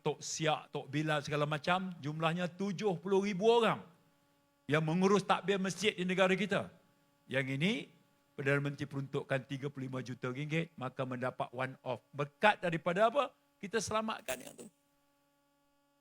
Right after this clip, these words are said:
Kemudian, one off untuk penjawat awam. Kategori, Tok Mazlan tak dapat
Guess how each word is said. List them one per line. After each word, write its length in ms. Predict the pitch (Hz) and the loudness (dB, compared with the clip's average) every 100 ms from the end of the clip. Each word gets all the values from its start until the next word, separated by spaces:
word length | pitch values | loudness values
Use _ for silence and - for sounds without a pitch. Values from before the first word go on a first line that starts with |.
| _ _ | _ _
Kemudian, 760 | 151 160 165 196 202 202 196 202 - _ _ _ _ _ _ _ _ | -2 2 8 10 10 6 -6 -10 -14 _ _ _ _ _ _ _ _
one 180 | 143 170 - | 2 2 4
off 260 | 190 185 - | 4 4 -2
untuk 540 | 156 170 170 180 185 180 | -6 -6 0 0 0 -2
penjawat 320 | 156 170 180 | 0 2 4
awam. 320 | 185 196 170 110 _ _ _ _ _ _ _ _ _ - | 2 2 0 -6 _ _ _ _ _ _ _ _ _ -6
Kategori, 920 | 143 156 139 165 165 151 131 110 95 - _ _ _ _ _ _ _ | -4 -2 0 2 4 2 0 -6 -10 -18 _ _ _ _ _ _ _
Tok 140 | - 87 | -18 -16
Mazlan 260 | 117 127 | -10 -10
tak 160 | 117 104 | -8 -10
dapat 240 | - 95 | -8 -10